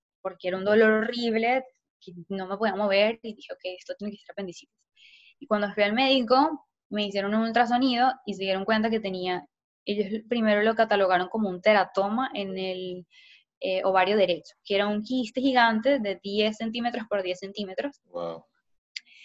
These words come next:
Speaker 1: Y sí, y luego también he tenido un millón de temas, un millón de problemas con el tema seguro, porque, y eso lo podemos <laughs> hablar más adelante, el
Speaker 2: Sí.
Speaker 1: los seguros no le brindan como cobertura a las mujeres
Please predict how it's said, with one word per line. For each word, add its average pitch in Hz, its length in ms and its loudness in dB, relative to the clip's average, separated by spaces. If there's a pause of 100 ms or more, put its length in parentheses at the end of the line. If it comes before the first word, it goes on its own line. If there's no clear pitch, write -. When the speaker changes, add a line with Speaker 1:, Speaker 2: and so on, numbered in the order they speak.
(580)
Speaker 1:
Y 233 680 0
sí, 190 340 -10
y 208 120 -4
luego 214 180 2
también 226 260 2
he 220 60 0
tenido 240 460 -2
un 214 120 0
millón 220 260 0
de 226 100 -2
temas, 220 260 -2 (100)
un 214 140 -2
millón 220 200 0
de 214 80 -2
problemas 196 360 -6
con 220 100 -4
el 196 100 -6
tema 196 180 -10
seguro, 220 580 -2
porque, 190 800 -4 (760)
y 190 160 -2
eso 196 160 0
lo 220 100 0
podemos 202 220 -6
<laughs> - 20 -4
hablar 202 240 -6
más 220 140 -2
adelante, 233 500 2 (100)
el 208 200 2
Speaker 2:
Sí. - 180 -14
Speaker 1:
los 214 160 -8
seguros 220 440 4
no 254 360 8
le 247 160 4
brindan 233 500 0 (240)
como 196 540 -8
cobertura 220 800 4 (540)
a 202 120 6
las 196 160 0
mujeres 214 640 4